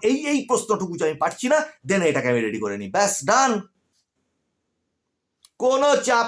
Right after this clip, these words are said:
নেই, কোনো বিভ্রান্তি নেই, কোনো আর এদিক ওদিক ভাবার কোনো জায়গাই থাকছে না, কোনো জায়গাই থাকছে না আর। আর এর সঙ্গে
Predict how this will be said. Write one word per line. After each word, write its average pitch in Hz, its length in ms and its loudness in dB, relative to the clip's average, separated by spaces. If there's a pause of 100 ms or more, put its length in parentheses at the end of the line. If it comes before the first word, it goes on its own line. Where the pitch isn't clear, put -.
নেই, 240 160 0
কোনো 240 260 0
বিভ্রান্তি 220 520 -2
নেই, 226 140 2
কোনো 208 240 0
আর 247 220 2
এদিক 202 220 0
ওদিক 202 200 0 (500)
ভাবার 160 380 0
কোনো 208 160 2 (200)
জায়গাই 147 380 4
থাকছে - 380 -4
না, - 40 -20 (1300)
কোনো 247 140 2
জায়গাই 165 420 0
থাকছে 107 320 -6
না 82 80 -16
আর। - 160 -20 (2250)
আর - 140 -2 (140)
এর 233 140 2
সঙ্গে 285 500 0